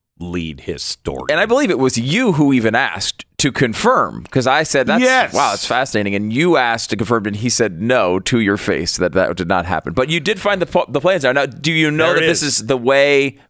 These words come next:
Speaker 2: number, I guess my follow-up question
Speaker 1: Stop your questions.
Speaker 2: You obviously have the answers to 'em, but, like, d-, they did wind up actually doing this. You've confirmed that, and also that,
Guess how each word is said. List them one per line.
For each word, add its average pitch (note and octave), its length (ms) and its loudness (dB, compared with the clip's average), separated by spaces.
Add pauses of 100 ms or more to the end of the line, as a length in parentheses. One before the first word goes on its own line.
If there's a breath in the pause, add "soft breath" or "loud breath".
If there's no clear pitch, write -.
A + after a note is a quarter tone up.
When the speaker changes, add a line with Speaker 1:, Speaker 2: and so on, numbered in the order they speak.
Speaker 2:
number, D3 280 0
I C3+ 120 2
guess B2 160 -2
my A2 120 0 (100)
follow-up F2+ 280 0
question A2 140 2
Speaker 1:
Stop F#3 220 0
your D3 100 2
questions. G#2+ 680 -4
Speaker 2:
You F3+ 160 2
obviously A#2+ 300 0
have A2+ 220 -2
the A#2+ 120 0
answers E3+ 260 0
to A2+ 80 0
'em, G#2 60 -2
but, A2+ 140 0
like, A#2+ 260 -2
d-, A2+ 260 -6
they D3 140 0
did C#3+ 280 0
wind C#3+ 320 0
up B2+ 100 0
actually B2 460 2
doing B2+ 500 0
this. A#2+ 180 0
You've A2+ 140 -2
confirmed A#2 320 0
that, A2 160 2
and A#2 160 2
also A2+ 320 2
that, G#2 240 0